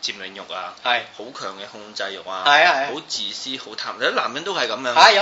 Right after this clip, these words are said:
Speaker 2: 好多男人都係噉樣。
Speaker 1: 其實咧，作為一個人類咧，就，佢就一定係包含咗一個人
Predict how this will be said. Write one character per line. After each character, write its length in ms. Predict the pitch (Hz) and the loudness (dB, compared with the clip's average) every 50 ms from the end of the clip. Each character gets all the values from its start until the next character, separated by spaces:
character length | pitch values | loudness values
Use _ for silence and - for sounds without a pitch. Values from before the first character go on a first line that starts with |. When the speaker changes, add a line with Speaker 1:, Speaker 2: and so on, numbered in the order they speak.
| 208 202 | 4 4
Speaker 2:
好 60 | 220 | 4
多 100 | 240 247 | 4 4
男 100 | 214 147 | 6 6
人 160 | 135 165 160 | 6 6 6
都 60 | 180 214 | 6 6
係 40 | |
噉 20 | 233 | 6
樣。 20 | |
Speaker 1:
其 60 | 220 | 6
實 0 | |
咧， 0 | |
作 160 | - 208 170 143 | 6 4 6 6
為 100 | 131 143 | 6 6
一 20 | |
個 100 | 190 202 | 6 6
人 180 | 180 147 117 110 113 | 4 4 0 0 -2
類 160 | 120 123 123 | -2 -2 0
咧， 180 | 135 160 175 180 - - - - - | 0 0 0 0 -4 -10 -20 -14 -6
就， 100 | - 139 139 143 143 143 - - | -2 0 0 0 0 -2 -4 -4
佢 160 | - 143 147 | -4 -4 -2
就 120 | - 165 | 0 2
一 100 | 143 165 | 2 2
定 160 | - - 143 131 | 2 0 -2 0
係 140 | - 131 127 | 0 -2 0
包 160 | - 165 185 | 2 2 2
含 140 | 175 135 117 - - | 2 0 -4 -6 -8
咗 60 | 120 | -8
一 120 | 143 170 | -8 -8
個 100 | 180 170 | -6 -6
人 180 | 151 127 95 | -4 -4 -6